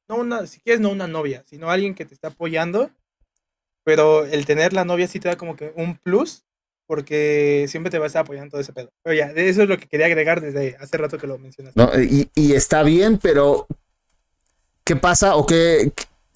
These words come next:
Speaker 2: qué pasa con las novias que no son así? Digo, entiendo por qué lo mencionas. Sé que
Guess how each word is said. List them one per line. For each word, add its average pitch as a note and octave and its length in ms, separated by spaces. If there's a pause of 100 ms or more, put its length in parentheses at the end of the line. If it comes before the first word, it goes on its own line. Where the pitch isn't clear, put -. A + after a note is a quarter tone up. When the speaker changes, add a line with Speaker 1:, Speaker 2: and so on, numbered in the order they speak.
(400)
Speaker 2:
qué C#3 120
pasa D3 320
con C#3+ 180
las A#2 160
novias C3 320
que A#2 120
no B2 220
son C3+ 180
así? D3 200 (460)
Digo, D#3 440 (680)
entiendo G3 840 (300)
por D3+ 200
qué D#3+ 100
lo F#3+ 100
mencionas. E3+ 680 (600)
Sé - 380
que F3 280